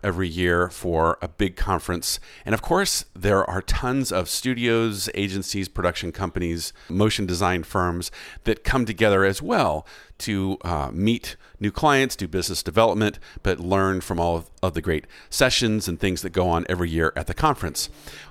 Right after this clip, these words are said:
Well, this year, the conference is back in Los Angeles, and there is a creative entrepreneurs event that Tim Thompson and I and RevThink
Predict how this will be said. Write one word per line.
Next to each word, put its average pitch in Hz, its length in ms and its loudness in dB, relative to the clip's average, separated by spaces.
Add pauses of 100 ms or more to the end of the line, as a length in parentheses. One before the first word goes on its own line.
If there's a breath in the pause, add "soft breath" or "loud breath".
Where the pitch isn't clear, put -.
(100)
Well, 123 220 4
this 104 440 0
year, 139 340 2
the 123 80 0
conference 113 440 -2
is 90 100 -4
back 90 340 2
in 85 100 0
Los 78 220 0
Angeles, 101 560 2 (460 loud breath)
and 160 520 4 (460)
there 151 300 4
is 147 400 2
a 117 160 4
creative 110 480 2
entrepreneurs 107 800 2
event 131 640 0
that 87 340 0
Tim 117 220 0
Thompson 101 460 0
and 104 200 0
I 90 240 4
and 87 240 -2
RevThink 98 520 0